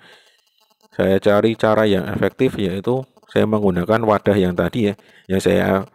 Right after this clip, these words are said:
gunakan untuk memanen dari air jakaba tadi. Tinggal kita masukkan lagi seperti ini. Ini air cucian beras yang pertama atau kedua atau ketiga, saya tidak tahu ya. Saya hanya menerima beres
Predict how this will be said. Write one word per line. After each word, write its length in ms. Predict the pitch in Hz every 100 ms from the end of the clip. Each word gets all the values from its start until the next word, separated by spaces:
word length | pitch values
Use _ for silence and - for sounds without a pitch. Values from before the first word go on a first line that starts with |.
| _
gunakan 480 | - 95 92 107 104
untuk 160 | 104 -
memanen 560 | 104 95 95 95 104 104
dari 320 | 98 92 92
air 80 | 98 -
jakaba 320 | 90 87 95
tadi. 320 | 95 - 90 - _ - - - - _
Tinggal 240 | 120 143 143
kita 160 | 143
masukkan 400 | 147 143 131 139
lagi 320 | 139 135 139 - _ _ _ _
seperti 480 | - 107 107 107 98
ini. 160 | 104 117 _ _ _ _ _ _ _ _ _ _ _ -
Ini 880 | 113 120 131 135 131 131 131 131 120
air 400 | 117 120 120 -
cucian 400 | 113 - 113 110
beras 640 | 104 101 107 - - -
yang 320 | 107 95 95
pertama 460 | 98 - 98 104 101
atau 180 | 101 -
kedua 320 | 98 92 92
atau 160 | 95
ketiga, 320 | - 101 104 113
saya 160 | 113
tidak 240 | 107 110 -
tahu 300 | 104 110 101
ya. 20 | - - - _
Saya 240 | 110 110 113
hanya 260 | 101 101
menerima 560 | 101 104 101 101 104 104
beres 600 | - 90 113 113 - -